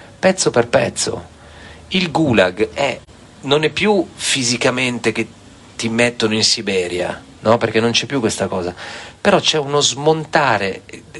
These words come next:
la, il sistema del lager, no? Prendiamo Primo Levi, così uno si è detti sopra di ogni, eh, no, che non manipoliamo gli autori.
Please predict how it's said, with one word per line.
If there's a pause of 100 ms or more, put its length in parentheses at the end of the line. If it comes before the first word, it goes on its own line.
(140)
la, (920)
il
sistema
del
lager, (200)
no? (1200)
Prendiamo
Primo
Levi,
così
uno (480)
si
è
detti
sopra
di
ogni, (1600)
eh,
no,
che
non
manipoliamo
gli
autori.